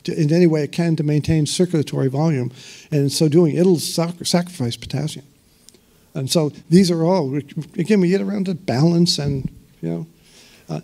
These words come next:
and so a well-formulated di-, ketogenic diet is not just about macronutrients, but also the other associated, uh, requirements that need to be in balance for this to work well. Uh, and the best way to do that is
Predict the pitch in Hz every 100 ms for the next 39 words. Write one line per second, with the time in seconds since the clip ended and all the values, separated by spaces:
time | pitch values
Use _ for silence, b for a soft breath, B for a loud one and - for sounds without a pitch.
0 | - 170 160 156 147 160 180 180 180 160
1 | 143 151 - 196 165 139 165 151 139 151
2 | 143 147 139 170 180 175 156 143 143 151
3 | 151 127 135 147 151 - - 143 147 147
4 | 147 131 139 165 156 139 - 147 165 151
5 | 131 123 B B B B B 151 127 160
6 | 147 156 - 165 156 127 113 - 143 117
7 | 143 160 156 147 139 135 139 147 123 -
8 | - 123 117 - 135 127 135 123 120 -
9 | - B B B 139 123 123 - 147 135
10 | 143 156 135 131 135 143 139 135 131 -